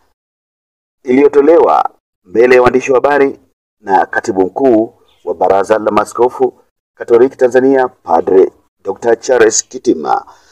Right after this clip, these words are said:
Nikusihi tuwe sote, endelea kusubscribe, kushare, kulike na kucomment.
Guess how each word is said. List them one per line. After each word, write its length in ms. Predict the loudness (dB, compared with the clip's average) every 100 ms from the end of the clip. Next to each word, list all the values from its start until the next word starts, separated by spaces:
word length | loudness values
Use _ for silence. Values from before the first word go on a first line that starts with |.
| _ _ _
Nikusihi 600 | -4 -2 0 0 -2 -8 _ _ _ _
tuwe 200 | 0 0
sote, 380 | 0 -2 -4 -2
endelea 460 | 0 2 2 0
kusubscribe, 720 | -2 -4 -2 -4 0 0 2 -2
kushare, 520 | -4 -2 2 2 2
kulike 600 | -2 0 0 0 0 -2 -2 _ _
na 160 | -6
kucomment. 720 | -4 -2 0 0 -4 -10 -16